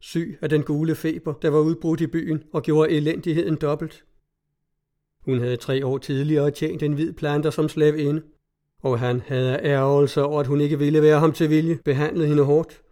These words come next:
og senere solgt hende til en kreolsk planter. Da pigen nu den dag oprøret brød ud, fik at vide, at hendes fordoms herre var flygtet ind i et nærliggende brændeskur for de rasende negere, der forfulgte ham, sendte hun, i det hun mindedes de mishandlinger, han havde tilføjet hende,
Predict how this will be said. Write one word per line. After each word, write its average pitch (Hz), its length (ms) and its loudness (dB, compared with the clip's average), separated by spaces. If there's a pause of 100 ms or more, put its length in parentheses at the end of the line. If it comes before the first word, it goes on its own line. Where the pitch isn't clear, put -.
og 190 140 -2
senere 131 400 0
solgt 135 300 -6
hende 139 180 0
til 143 120 -2
en 139 100 2
kreolsk 151 440 -2
planter. 143 380 -4 (1600)
Da 185 80 -2
pigen 135 380 -2
nu 123 120 -2
den 127 240 0
dag 131 280 -2
oprøret 139 480 -2
brød 143 220 2
ud, 170 220 -4 (180)
fik 143 180 -6
at 143 140 -2
vide, 151 260 2
at 143 60 4
hendes 151 220 0
fordoms 151 480 0
herre 143 280 -2
var 147 80 0
flygtet 147 360 -2
ind 160 160 -2
i 156 80 -2
et 151 120 -8
nærliggende 147 520 2
brændeskur 160 680 -2
for 165 160 -6
de 156 140 -2
rasende 151 420 -2
negere, 151 460 2
der - 120 0
forfulgte 160 480 -4
ham, 151 180 -2 (500)
sendte 139 420 0
hun, 139 240 -2 (220)
i 147 100 -4
det 139 160 0
hun 131 140 2
mindedes 135 360 2
de 147 160 0
mishandlinger, 160 640 2
han 151 160 2
havde 156 140 6
tilføjet 156 540 -4
hende, 151 220 -2